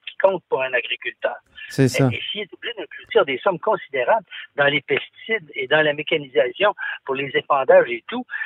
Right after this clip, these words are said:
Speaker 1: euh, ça réduit ses profits. Et ceux qui en ont pas du tout, qui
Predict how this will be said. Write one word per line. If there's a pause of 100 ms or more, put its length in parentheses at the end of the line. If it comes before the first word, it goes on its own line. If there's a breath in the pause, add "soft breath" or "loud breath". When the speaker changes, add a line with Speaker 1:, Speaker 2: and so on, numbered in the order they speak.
(180 loud breath)
Speaker 1:
euh, (160)
ça
réduit
ses
profits. (340)
Et (100)
ceux
qui
en
ont (100)
pas
du
tout, (280 loud breath)
qui